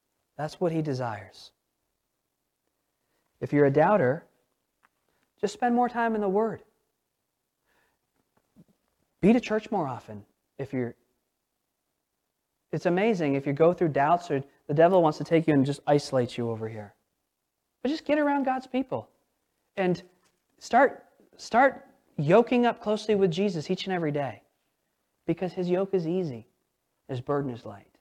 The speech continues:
If you have never confessed Christ, if you've never been saved, why don't you do that this morning?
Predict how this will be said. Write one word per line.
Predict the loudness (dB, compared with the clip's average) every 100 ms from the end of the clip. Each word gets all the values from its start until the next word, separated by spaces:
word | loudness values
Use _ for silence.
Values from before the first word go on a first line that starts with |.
| _ _ _ _ _ _ _ _ _ _ _ _ _ _ _ _ _ _ _ _ _ _ _ _ _ _ -2
If | 0
you | 2 0 -4 -18 -8
have | 0 2 2
never | -2 0 -2
confessed | -4 -10 -8 -10 -10
Christ, | -12 -12 -12 -16
if | -8
you've | -6
never | -4 -2 -2
been | -4 -8
saved, | -10 -10 -10 -12 _ _ _ _ _ _ _
why | -10 -8
don't | -4
you | -2
do | 0
that | 0 -4 -8
this | -14 -14
morning? | -14